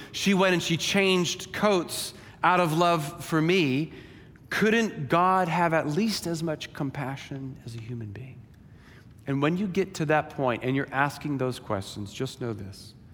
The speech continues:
At moments like this, God is asking you, "Will you trust me completely? Okay, you've trusted me this far. Will you trust me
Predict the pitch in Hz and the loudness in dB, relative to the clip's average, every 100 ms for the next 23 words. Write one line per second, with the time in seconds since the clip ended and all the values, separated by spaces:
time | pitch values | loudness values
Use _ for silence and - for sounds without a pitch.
0 | - - - - 117 147 160 185 202 202 | -20 -20 -14 -2 0 4 4 6 4 0
1 | - 151 151 139 117 101 - - - - | 2 2 2 0 0 0 -6 -16 -20 -20
2 | - - 135 160 190 151 139 - 151 151 | -18 -2 2 4 4 2 0 2 2 2
3 | - 156 139 131 143 101 92 98 - - | -4 -2 -2 0 -2 -2 -4 -8 -14 -20
4 | - - - - - 127 143 196 190 147 | -20 -20 -20 -20 -12 -2 0 0 -2 -2
5 | 156 156 156 - - 151 143 - - - | -2 -4 -8 -12 -8 -6 -8 -12 -16 -18
6 | - 107 90 87 87 - - - - - | -10 -8 -6 -8 -10 -14 -20 -20 -20 -20
7 | - - - - - - - 123 117 - | -20 -20 -20 -20 -20 -14 -10 -8 -8 -12
8 | - 175 175 - 82 - - - - - | -12 -8 -8 -10 -16 -16 -20 -20 -20 -20
9 | - - - - - - 165 165 151 135 | -20 -20 -20 -18 -8 -4 2 4 4 0
10 | - 185 170 - 156 139 131 127 117 - | -2 0 0 -2 -2 0 2 0 -2 -10
11 | - - - 123 143 139 - - - - | -18 -20 -8 0 0 0 -6 -10 -18 -20
12 | - 113 82 - - - - - - - | -8 -6 -6 -8 -16 -18 -20 -20 -20 -20
13 | - - - - 123 135 120 113 - 135 | -20 -20 -10 -2 0 0 -2 -8 -8 -8
14 | 120 - 123 101 87 85 | -8 -10 -8 -8 -8 -10